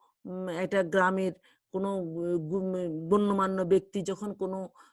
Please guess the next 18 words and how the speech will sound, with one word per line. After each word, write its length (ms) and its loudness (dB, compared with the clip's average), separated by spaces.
বিবাদ, 360 2
উম, 680 -4
মীমাংসা 500 -2
করার 300 4
জন্য 300 -2
যখন 300 -6
কোনো 360 -6
তোমার, 320 -4
উম, 1000 -4
রায় 240 10
দিতেন 480 2
বা 100 -4
বিচার 400 0
কার্য 360 0
করতেন, 380 -2
তখন 340 -6
দেখা 240 -4
যেত 340 -4